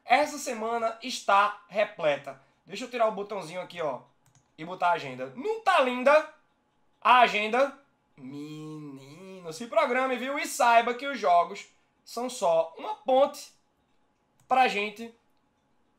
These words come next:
se reunir e bater papo sobre o que a gente quiser. Não precisa ser só sobre o jogo. "Ah, mas Elden Ring, eu não quero pegar spoiler." Tá, mas não precisa ser só sobre o jogo não, pô.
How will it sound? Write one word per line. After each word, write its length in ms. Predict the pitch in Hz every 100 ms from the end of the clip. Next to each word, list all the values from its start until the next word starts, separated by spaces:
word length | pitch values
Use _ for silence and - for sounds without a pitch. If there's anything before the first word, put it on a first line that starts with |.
| _
se 180 | - 277
reunir 540 | 285 269 220 185 190 _ _ _ _ _ _ _ _ -
e 100 | 233
bater 320 | 226 233 -
papo 260 | 180 180
sobre 380 | 196 - 233 233
o 40 | 233
que 80 |
a 60 | 214
gente 220 | 202 214
quiser. 320 | - 220 147
Não 120 | 143 170
precisa 420 | 196 202 214 233
ser 160 | 220
só 180 | 202 190
sobre 260 | 202 214 190
o 40 |
jogo. 200 | 196 165 - _ _
"Ah, 200 | 180 226
mas 180 | 214
Elden 320 | 214 214 214 156
Ring, 360 | 180 226 208 _ _
eu 220 | - 208 226
não 80 |
quero 180 | 233 220
pegar 240 | 226 208 220
spoiler." 400 | - 202 196 - _ _ _ _ _
Tá, 180 | 285 311
mas 140 | 294
não 60 | 294
precisa 220 | - 311
ser 100 | 285
só 140 | 285
sobre 220 | 269 269 262
o 40 |
jogo 260 | 240 254 247
não, 260 | 185 180
pô. 200 | 196 127